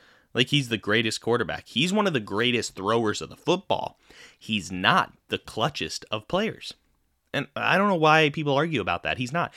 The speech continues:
The facts are there. He's, like, oh and four versus the forty-niners, guys. We've beaten him four times in the playoffs.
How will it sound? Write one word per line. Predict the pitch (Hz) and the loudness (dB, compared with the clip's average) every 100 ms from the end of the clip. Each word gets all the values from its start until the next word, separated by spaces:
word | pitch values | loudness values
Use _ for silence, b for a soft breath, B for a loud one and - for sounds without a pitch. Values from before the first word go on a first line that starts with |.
| B B | B B
The | - | -8
facts | - 180 175 - | 0 0 0 -2
are | 127 | -2
there. | 139 131 - _ _ - _ _ _ _ _ - - B B | -2 -4 -8 _ _ -20 _ _ _ _ _ -20 -20 B B
He's, | B 185 | B 4
like, | 226 | 4
oh | - 220 | 6 6
and | 208 | 6
four | 185 220 | 6 8
versus | 202 160 - 143 | 8 4 2 -2
the | 127 123 | 2 0
forty-niners, | - 165 185 160 214 143 - | 2 0 2 2 2 0 -2
guys. | 85 - - - _ - | -8 -12 -14 -16 _ -12
We've | 160 | -4
beaten | 196 | -2
him | 175 | 0
four | 147 175 | 2 0
times | 180 190 185 | 2 2 2
in | 147 | -2
the | |
playoffs. | 131 196 107 | -2 -2 -2